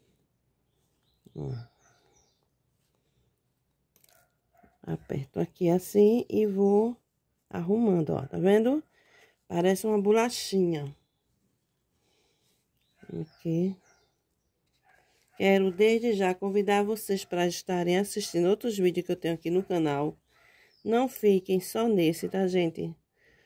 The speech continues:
O canal tá cheio de ideias aí. Vocês dêem uma olhadinha em outros modelinhos. Dê uma olhadinha também na descrição dos vídeos, que eu deixo o link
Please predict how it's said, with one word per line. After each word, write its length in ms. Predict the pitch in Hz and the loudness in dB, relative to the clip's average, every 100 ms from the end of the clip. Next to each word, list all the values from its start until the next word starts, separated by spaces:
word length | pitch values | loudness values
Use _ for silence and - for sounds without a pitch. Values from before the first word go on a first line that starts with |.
| _ _ _ _ - | _ _ _ _ -20
O 80 | 202 | -4
canal 380 | 226 214 196 190 | 4 6 6 2
tá 160 | 190 | -2
cheio 320 | 190 208 220 | -2 2 2
de 100 | 214 | 2
ideias 580 | 214 185 175 170 175 170 | 0 0 -2 -2 -4 -4
aí. 420 | 170 165 156 160 | -4 -2 -2 -2
Vocês 240 | 170 180 175 | -4 -6 -2
dêem 160 | 180 | 2
uma 100 | 202 | 4
olhadinha 760 | 202 185 175 165 160 165 165 170 | 4 4 2 -2 -4 -2 -2 -2
em 340 | 175 165 170 180 | -4 -4 -2 -2
outros 260 | 180 180 | -2 -4
modelinhos. 1080 | 180 175 175 175 160 160 160 170 - - - _ - _ _ _ _ _ _ _ _ _ _ _ _ | -2 -2 0 0 2 2 2 0 -4 -14 -18 _ -20 _ _ _ _ _ _ _ _ _ _ _ _
Dê 140 | - | 2
uma 80 | 214 | 4
olhadinha 420 | 226 226 196 202 | 6 4 4 2
também 260 | 185 190 190 | 2 0 0
na 160 | 196 208 | 0 0
descrição 600 | 202 202 - 196 190 180 | -2 -4 -8 -8 -4 -4
dos 360 | 180 175 175 - | -2 -4 -4 -6
vídeos, 460 | 180 175 180 185 | -2 -2 -2 -4
que 80 | 185 | -4
eu 80 | 180 | -2
deixo 320 | 175 170 - | -2 -2 -2
o 80 | 175 | 0
link 360 | 175 170 - | 0 0 -4